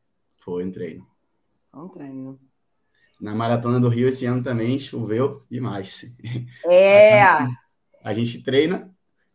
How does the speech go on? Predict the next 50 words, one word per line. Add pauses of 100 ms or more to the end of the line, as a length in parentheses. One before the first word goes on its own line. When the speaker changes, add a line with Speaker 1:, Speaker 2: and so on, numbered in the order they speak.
Speaker 1:
e
no
dia
da
Speaker 2:
É.
Speaker 1:
prova
pode
acontecer,
né?
Porque
imagina,
se
você,
toda
vez
que
chover,
você
não,
não
ir
treinar.
Acaba
que
chega
no
dia
da
prova,
você
pode
ser
surpreendido
com
a
chuva, (460)
como
foi
o
caso
da
Maratona
do
Rio
desse
ano,
dois,
é, (100)
em
junho.